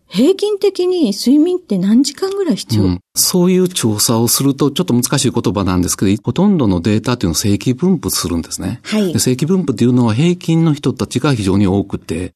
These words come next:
Speaker 2: 中には三時間、四時間という人がいてるんですね。
Speaker 1: あ、まあ、はい。
Speaker 2: で、それでアメリカ人の場合七点五時間で、日本人は七時間ぐらいじゃないかと言われてるんですね。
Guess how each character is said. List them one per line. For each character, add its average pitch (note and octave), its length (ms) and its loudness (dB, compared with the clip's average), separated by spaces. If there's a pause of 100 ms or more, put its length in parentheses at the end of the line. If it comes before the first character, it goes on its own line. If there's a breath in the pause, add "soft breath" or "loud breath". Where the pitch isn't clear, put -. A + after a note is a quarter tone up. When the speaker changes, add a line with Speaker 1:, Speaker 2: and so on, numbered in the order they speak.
(140)
Speaker 2:
中 B2+ 360 0
に E3+ 120 2
は A2+ 180 0
三 F#2 220 -2
時 G2+ 80 -2
間、 F#2 160 -2
四 G2 120 0
時 A2 100 -4
間 E2+ 220 -2
と F2+ 100 -8
い F2+ 160 -6
う - 20 -6
人 E2 160 -8
が E2+ 180 -8
い F3+ 80 -2
て G3 80 0
る F#3+ 100 0
ん - 20 0
で F2 80 -4
す - 140 -4
ね。 G2+ 60 2
Speaker 1:
あ、 G#2 40 2
ま A#2 60 -4
あ、 B2 40 -8
は - 60 -
い。 D3 40 2
Speaker 2:
で、 C#3+ 80 2
そ D3 120 -4
れ E3+ 140 2
で E3+ 160 0
ア E3+ 80 2
メ G3 100 4
リ G3+ 100 2
カ G3+ 160 -2
人 D3 220 2
の G2+ 100 0
場 A2+ 120 0
合 G2 80 2
七 G#2+ 260 2
点 F#2+ 180 0
五 G2 100 0
時 F#2+ 120 -4
間 F#2+ 140 -2
で、 G2+ 100 0
日 C3 100 2
本 F#3 160 2
人 D#3+ 100 0
は F#2 60 2
七 C3+ 280 2
時 F3+ 120 -4
間 F#3+ 200 -2
ぐ F3+ 80 0
ら D3 100 0
い - 20 0
じ F2+ 80 -4
ゃ E2 60 -2
な D#2+ 140 -6
い F#2+ 60 -6
か F2 120 -8
と - 80 -12
言 F#2+ 80 -4
わ F#2 100 -2
れ F2 80 -6
て F2 100 -8
る E2 120 -10
ん E2 40 -10
で - 60 -12
す - 100 -10
ね。 F2 200 -10